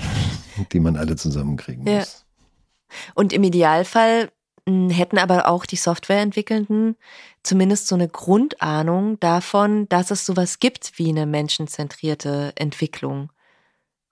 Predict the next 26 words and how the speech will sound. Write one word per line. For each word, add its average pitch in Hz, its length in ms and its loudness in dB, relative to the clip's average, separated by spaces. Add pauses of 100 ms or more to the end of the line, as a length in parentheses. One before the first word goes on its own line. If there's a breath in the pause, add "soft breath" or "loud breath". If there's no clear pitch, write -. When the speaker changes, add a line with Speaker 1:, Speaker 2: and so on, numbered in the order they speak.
Speaker 2:
Oder? 208 240 4
Weil 190 120 4
sonst 185 180 2
muss 208 180 4
man 214 140 4
ja, 185 260 4 (800 loud breath)
also 170 200 2
jetzt 165 320 2
auf, 156 480 0
auf - 300 -6 (160)
Projekt-, 160 640 -4
äh, 202 240 2
Leitungsseite 226 1080 0 (920 soft breath)
muss 214 360 2
man 190 140 4
ja 175 180 2
wahnsinnig 269 460 2
viel 247 140 -2
erklären 185 520 -2
die 151 80 -6
ganze 147 340 -6
Zeit, 147 300 -8
denke 143 240 -8
ich - 140 -14
mir, 147 240 -8
ne? 226 260 -4